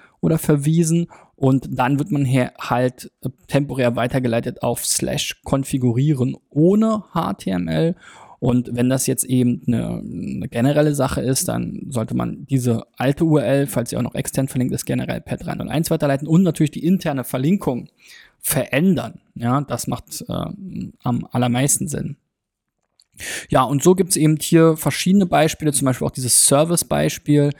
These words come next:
Die Service-U R L wird jetzt hier temporär weitergeleitet auf Service minus zwei. Das scheint so, als hätte jetzt hier jemand n-, eine neue Service-Seite angelegt und die dann nicht, äh, quasi die U R L nicht gleich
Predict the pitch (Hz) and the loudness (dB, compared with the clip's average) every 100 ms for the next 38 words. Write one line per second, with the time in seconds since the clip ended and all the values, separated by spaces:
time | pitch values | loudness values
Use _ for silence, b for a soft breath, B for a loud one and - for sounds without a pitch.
0 | B B - - - 135 147 143 - 151 | B B 0 2 4 4 4 2 2 4
1 | 151 139 143 135 135 139 - 135 - 139 | 4 4 2 2 0 -2 -2 -2 0 -2
2 | 143 131 120 131 143 135 131 117 - 135 | 0 0 0 -2 -2 -2 -2 -2 0 2
3 | 135 143 - - 139 143 139 127 - - | 2 0 -2 2 4 6 6 2 0 0
4 | 104 131 185 143 - 127 147 151 135 139 | 2 2 2 0 0 0 0 0 -2 -2
5 | 147 147 156 147 - - 139 135 139 139 | -4 -4 -4 -2 -4 -2 0 2 4 2
6 | 143 131 104 107 - - 147 147 139 143 | 0 -6 -6 -8 -8 0 4 6 6 4
7 | 185 190 - 147 151 180 - 160 160 156 | 6 4 4 2 2 2 0 -2 -2 -2
8 | 165 175 165 170 - 139 131 151 147 143 | 0 2 2 2 0 -2 0 0 2 2
9 | 147 - B B B 143 147 165 165 - | 0 -6 B B B 4 6 6 2 -6
10 | - - 139 135 127 - 135 135 143 147 | -12 -4 0 2 0 -2 0 0 0 0
11 | 147 107 139 151 - 131 156 | 0 2 0 0 -2 -2 -4